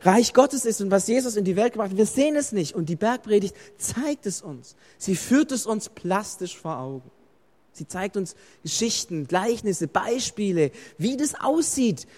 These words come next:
wie sich das wohl anfühlt, im Reich Gottes zu leben. Und je mehr man das liest, sagt man, "Hey, da will ich eigentlich, wow, da will ich dabei sein, das,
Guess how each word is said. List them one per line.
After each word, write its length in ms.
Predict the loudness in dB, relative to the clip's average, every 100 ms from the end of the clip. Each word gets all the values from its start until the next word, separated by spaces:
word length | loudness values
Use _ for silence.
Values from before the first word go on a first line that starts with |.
| -2
wie 100 | 0
sich 160 | 0 -2
das 300 | -4 4 8
wohl 180 | 8 8
anfühlt, 720 | 0 0 -4 0 4 4 2 -2 -18 2
im 160 | 4
Reich 400 | 4 2 -2 -2
Gottes 380 | -4 -6 -6 -10
zu 100 | -6
leben. 420 | -4 -4 -6 -10 -20 _ _ _ _ _ _ _ _ _ _ _ _ _ _ -20 _ _ _
Und 100 | -8
je 80 | -4
mehr 160 | 0 2
man 200 | 2 2
das 160 | 0
liest, 500 | -2 -2 -2 -4 -14 -20 _ _ _ _ _
sagt 260 | -10 -10 -10
man, 100 | -8
"Hey, 180 | -8 -8
da 200 | -2 2
will 160 | 2
ich 180 | 0 -6
eigentlich, 420 | -10 -8 -6 -6 -10 -12
wow, 340 | -8 -6 -6 -6
da 180 | -2 2
will 120 | 2
ich 100 | 0
dabei 360 | -4 -6 -8 -8
sein, 220 | -6 -4
das, 220 | -4 -6